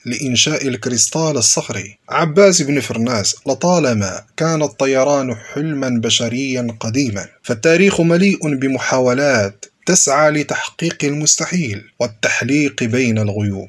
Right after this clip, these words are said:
وعندما نذكر الطيران نتذكر مخططات ليوناردو دافنشي، مشاريع كايلي، تجارب وأعمال الأخوين رايت مع مجموعة من العلماء والفنانين اللاتينيين والأوروبيين.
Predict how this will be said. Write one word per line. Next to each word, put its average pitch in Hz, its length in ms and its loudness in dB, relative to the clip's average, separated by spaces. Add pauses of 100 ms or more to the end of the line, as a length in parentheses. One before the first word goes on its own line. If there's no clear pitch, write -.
(100)
وعندما 143 440 4
نذكر 151 380 2
الطيران 127 800 4 (200)
نتذكر 135 520 2
مخططات 143 800 0
ليوناردو 120 840 0
دافنشي، 101 840 -2
مشاريع 135 640 4
كايلي، 107 540 -2 (380)
تجارب 143 580 4
وأعمال 139 680 4
الأخوين 127 720 0
رايت 110 680 0 (200)
مع 131 260 0
مجموعة 143 680 2
من 139 320 -2
العلماء 120 800 2
والفنانين 120 1080 -2
اللاتينيين 131 1120 0
والأوروبيين. 110 960 -2